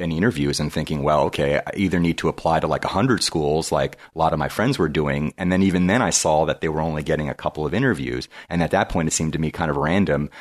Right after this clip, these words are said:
you know, among the six people who get f-, are, become the finalists, how do you distinguish between them? And so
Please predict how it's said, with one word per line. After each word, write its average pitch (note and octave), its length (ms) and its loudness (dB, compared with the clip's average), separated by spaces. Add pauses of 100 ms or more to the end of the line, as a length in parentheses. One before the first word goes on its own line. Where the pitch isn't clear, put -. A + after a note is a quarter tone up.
(160)
you D2+ 80 -6
know, C#2+ 180 -2
among E2+ 240 0
the D#2+ 80 0
six - 260 0
people D#2+ 380 0
who D2+ 360 0
get E2 160 -2
f-, - 140 -14 (240)
are, E2 120 0
become E2+ 260 -2
the D2+ 80 -2
finalists, F2 540 0 (180)
how - 140 -2
do F2 80 0
you F2 60 0
distinguish F2+ 460 0
between - 360 -10
them? A#1+ 180 -6
And C#2+ 80 -2
so D#2+ 300 2